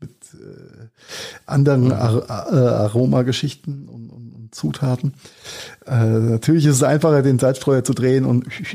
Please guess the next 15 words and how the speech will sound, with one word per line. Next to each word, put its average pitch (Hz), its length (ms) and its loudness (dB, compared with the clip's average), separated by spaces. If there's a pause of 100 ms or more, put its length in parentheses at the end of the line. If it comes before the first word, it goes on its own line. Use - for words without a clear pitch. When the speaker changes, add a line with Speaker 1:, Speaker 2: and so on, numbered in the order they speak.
(420)
Speaker 1:
äh, 131 260 0
schön 139 220 -2
mal 123 200 0 (340)
drauf - 280 -6
zu - 100 -8
peppen. 170 360 -2 (1200)
Ähm, 120 800 2 (1120)
die 123 720 2
probieren 135 320 0
schon 160 380 2
sehr, 131 300 2
sehr 120 340 2
hart 139 240 -4
zu 147 100 0
sensibilisieren 120 960 -2